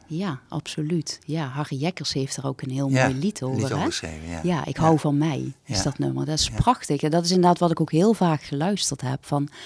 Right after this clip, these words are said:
Speaker 1: op het moment dat jij niet, eh, eh, liefde kan voelen voor jezelf, hoe kun je dan inderdaad liefde geven aan een ander als je het niet eens in jezelf kan voelen? En het
Speaker 2: Ja.
Speaker 1: lukt mij ook nog lang niet altijd, hoor.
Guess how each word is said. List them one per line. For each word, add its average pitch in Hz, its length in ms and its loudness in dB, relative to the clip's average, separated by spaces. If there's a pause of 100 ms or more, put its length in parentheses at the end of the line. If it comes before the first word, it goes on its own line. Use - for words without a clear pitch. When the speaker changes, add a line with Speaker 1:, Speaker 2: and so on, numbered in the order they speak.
(440)
Speaker 1:
op 160 140 2
het 156 80 4
moment 165 180 6
dat 160 180 2
jij 151 160 4
niet, 175 400 2 (100)
eh, 143 520 -4
eh, 147 60 -8 (840)
liefde 180 320 0
kan 156 220 2
voelen 147 260 0
voor 139 200 0
jezelf, 165 640 -4 (760)
hoe 165 180 4
kun 175 160 4
je 170 60 6
dan 156 180 6
inderdaad 151 680 2 (300)
liefde 165 380 0
geven 139 480 2
aan 147 220 -2
een 131 160 -4
ander 135 580 -2
als 147 300 -4
je 151 60 -4
het 147 100 -4
niet 151 220 -2
eens 147 420 2 (140)
in 147 180 0
jezelf 156 440 -2
kan 139 180 -8
voelen? 131 360 -10
En - 100 -2
het 143 100 0
Speaker 2:
Ja. - 60 0
Speaker 1:
lukt 165 180 4
mij 151 180 2
ook 151 120 -4
nog 143 160 -4
lang 135 220 -2
niet 135 140 -2
altijd, 135 420 -6
hoor. 170 280 -6